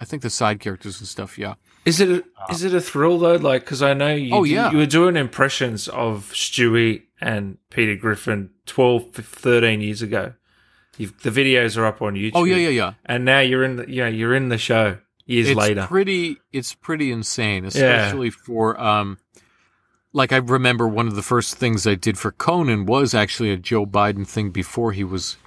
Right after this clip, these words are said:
Speaker 1: it was during the Obama years, and they're like, "We're looking for Joe Biden," 'cause he was running for vice president or something.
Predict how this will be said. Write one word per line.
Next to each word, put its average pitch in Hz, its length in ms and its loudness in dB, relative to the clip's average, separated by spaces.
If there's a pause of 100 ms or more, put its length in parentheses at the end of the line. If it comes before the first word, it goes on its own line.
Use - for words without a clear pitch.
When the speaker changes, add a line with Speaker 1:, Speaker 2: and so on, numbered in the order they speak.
(120)
Speaker 1:
it - 20 -6
was 107 160 -4
during 120 220 2
the 104 60 4
Obama 120 420 4
years, 101 340 2
and 107 240 -6
they're 101 160 0
like, 101 180 0
"We're 160 140 2
looking 185 240 2
for 123 120 -4
Joe 127 200 0
Biden," 110 500 2 (600)
'cause 101 160 -8
he 107 80 0
was 92 120 -2
running 113 260 2
for 104 100 -4
vice 104 260 2
president 98 400 0
or 92 40 -4
something. 98 440 -4